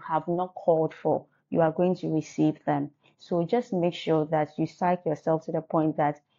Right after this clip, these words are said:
nobody, you're not going to allow anybody to detect you that you are asking for too much, okay? Because I tell you for sure, and I say this, no, with, I mean, with the knowledge I have from the word of God, that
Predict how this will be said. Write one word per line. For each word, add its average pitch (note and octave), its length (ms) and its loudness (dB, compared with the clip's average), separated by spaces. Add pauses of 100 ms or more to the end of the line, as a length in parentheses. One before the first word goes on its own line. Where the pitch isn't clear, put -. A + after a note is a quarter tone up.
(140)
nobody, F3 840 4 (220)
you're F3 160 6
not F3+ 260 2
going F#3 180 4
to D#3+ 120 2
allow E3 160 6
anybody D#3+ 400 2
to - 80 -16
detect D#3+ 640 -4
you D#3 360 2
that D#3 280 0
you D#3 80 0
are - 120 0
asking - 440 -4
for D3 140 -2
too D3 360 0
much, D3 380 -2 (280)
okay? D3 520 -2
Because E3 420 -2
I F3 80 -2
tell A3 320 0
you F3+ 160 2
for D3+ 200 -4
sure, D3 420 -2 (440)
and D3+ 480 2 (120)
I E3+ 100 4
say F#3 320 0
this, D#3+ 380 0 (240)
no, E3+ 320 2 (320)
with, D#3+ 180 4 (560)
I D3+ 80 -2
mean, D#3 220 0
with D#3+ 180 2
the E3 80 4
knowledge E3+ 380 0
I D3+ 40 -2
have D#3+ 300 -8
from D#3 140 -4
the D3+ 100 -2
word D3+ 240 2
of C#3+ 160 -4
God, D3 280 -2
that C#3+ 240 -2